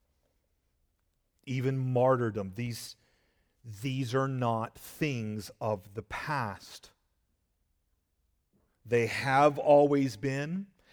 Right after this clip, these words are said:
and continue to be a present reality for the church.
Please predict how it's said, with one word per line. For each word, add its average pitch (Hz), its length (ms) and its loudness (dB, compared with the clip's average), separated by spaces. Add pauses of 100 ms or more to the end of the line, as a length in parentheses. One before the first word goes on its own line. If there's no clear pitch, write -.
(260)
and 120 220 -6
continue 139 760 -6
to 139 280 -6
be 127 580 -6
a 110 180 0
present 135 680 0 (120)
reality 123 1160 -4
for 113 240 -4
the 104 80 -12
church. - 720 -12